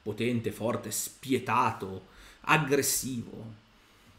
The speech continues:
Quindi ci sta che la gente possa volerlo vedere contro Lesnar, perché questo Bobby Lashley non è quello degli anni scorsi. E W W E, lo ripeto, bisogna dare a Cesare quello che è di Cesare, su di lui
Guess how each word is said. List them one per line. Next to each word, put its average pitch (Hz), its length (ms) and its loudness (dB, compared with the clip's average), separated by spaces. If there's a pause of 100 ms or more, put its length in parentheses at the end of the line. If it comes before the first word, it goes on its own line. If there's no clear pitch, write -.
Quindi 180 240 6
ci - 140 -2
sta - 220 2
che 226 100 10
la 143 120 8
gente 127 440 2
possa 160 400 -2
volerlo 123 480 0
vedere 123 340 2
contro 113 360 0
Lesnar, 113 580 -2
perché 107 240 -4
questo 110 300 -4
Bobby 110 280 0
Lashley 143 640 0 (220)
non 156 400 6
è 110 160 -2
quello - 560 -6
degli 143 240 -2
anni 101 180 -6
scorsi. - 640 -6 (560)
E 165 220 6
W 120 40 4
W 120 380 2
E, 151 200 -2
lo 117 120 -2
ripeto, 110 720 0 (760)
bisogna 107 340 -4
dare 113 180 0
a 107 40 -2
Cesare 107 480 -2
quello 107 200 -2
che 107 100 -6
è - 20 -4
di 127 100 -4
Cesare, 104 460 -4
su 107 180 -4
di 123 120 -6
lui 123 420 0